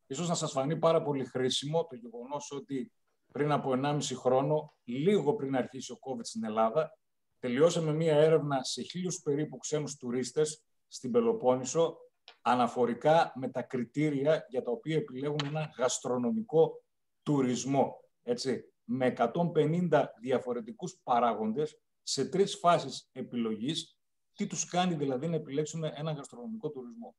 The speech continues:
Αυτά τα αποτελέσματα, κύριε Αντωνάκο, είναι επιχειρηματικά αποτελέσματα. Προέρχονται από τη ζήτηση.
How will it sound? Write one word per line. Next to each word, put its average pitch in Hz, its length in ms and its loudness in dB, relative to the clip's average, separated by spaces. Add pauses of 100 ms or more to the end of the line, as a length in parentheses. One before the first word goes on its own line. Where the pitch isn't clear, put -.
(300)
Αυτά 143 360 0
τα 196 80 4
αποτελέσματα, 156 600 2
κύριε 156 200 0
Αντωνάκο, 120 600 0 (380)
είναι 185 320 2
επιχειρηματικά 139 920 4
αποτελέσματα. 113 800 0 (200)
Προέρχονται 156 800 4
από 135 260 -4
τη 123 120 -6
ζήτηση. 117 560 -4